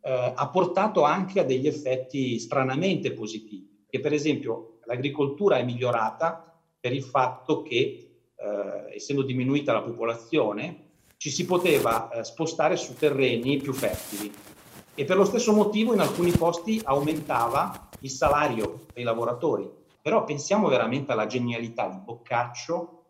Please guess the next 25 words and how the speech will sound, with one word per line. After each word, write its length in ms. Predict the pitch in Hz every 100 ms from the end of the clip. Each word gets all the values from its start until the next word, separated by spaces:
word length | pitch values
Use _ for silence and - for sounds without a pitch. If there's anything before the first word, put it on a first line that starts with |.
| _ _
che 180 | 151 127
vive 500 | - 151 240 - 117
la 120 | 101
peste, 600 | 95 85 - - 131 151
perché 460 | 110 - 107 107 -
lui 180 | 131 -
c'è 500 | - 156 104 - - _ _ _
in 140 | 110
quei 160 | - 117
due 200 | 117 110
anni, 380 | 95 90 - -
e 80 | -
che 140 | 185
subito 580 | - - 262 208 190 135
dopo 340 | 113 - -
scrive 360 | - - 160 117
il 100 | 113
Decameron 800 | 127 165 175 180 202 254 262 - _ _ _ _ _ _
con 220 | - 226 220
l'idea 600 | 226 196 170 120 104 -
che 440 | 185 156 - -
il 200 | 185 196
mondo 380 | 196 240 269 170
è 80 | 135
cambiato 720 | 110 104 95 - - -